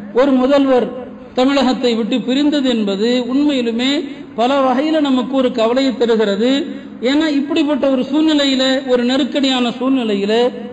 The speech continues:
மதவாதிகள் இதை பயன்படுத்துவதற்கு துடிக்கிறார்கள் என்ற ஒரு செய்தியும் பார்க்கணும், பார்க்கிறோம் நாமோ. அல்லாஹ் அதிலிருந்து இந்த தமிழகத்தை பாதுகாக்கணும். எப்போதும் போல இது அமைதி பூங்காவாக இருக்கணும்.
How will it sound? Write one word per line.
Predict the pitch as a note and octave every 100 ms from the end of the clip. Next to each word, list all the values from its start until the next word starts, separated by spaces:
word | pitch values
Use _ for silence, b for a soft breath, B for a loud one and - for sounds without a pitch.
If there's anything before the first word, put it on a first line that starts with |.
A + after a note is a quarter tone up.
| -
மதவாதிகள் | G3 C4 D4 C4+ A#3+ A#3 B3+
இதை | A#3+ A3
பயன்படுத்துவதற்கு | G#3+ B3 C4+ B3 B3 B3 A3+ A3 A3 A3+
துடிக்கிறார்கள் | A3 C4 - A#3+ A3 G3+ A3 F#3+ B2 B -
என்ற | A#3+ B3
ஒரு | A3 G3+
செய்தியும் | G#3+ B3 C4 B3
பார்க்கணும், | A3 A3+ A3+ B3+ C#4+ C4+
பார்க்கிறோம் | A#3 B3 G#3+ A3
நாமோ. | G#3 G#3+ C#4 - B B
அல்லாஹ் | G#3 B3+ A#3
அதிலிருந்து | A3+ A#3 B3+ C4
இந்த | A#3+ A3+
தமிழகத்தை | G#3+ A#3+ A3+ G3+ G#3+ E3+
பாதுகாக்கணும். | G3 G#3+ A3 G3 G3+ A#3 C#4+ - B B B
எப்போதும் | F#3 G#3+ G#3+ D#4 D#4 D#4
போல | D4 C4+ C4 B3
இது | C4
அமைதி | A#3+ A3+ C4+ C#4
பூங்காவாக | C#4 C4 B3 A#3 G3 F#3 G#3+
இருக்கணும். | F#3+ E3 C#3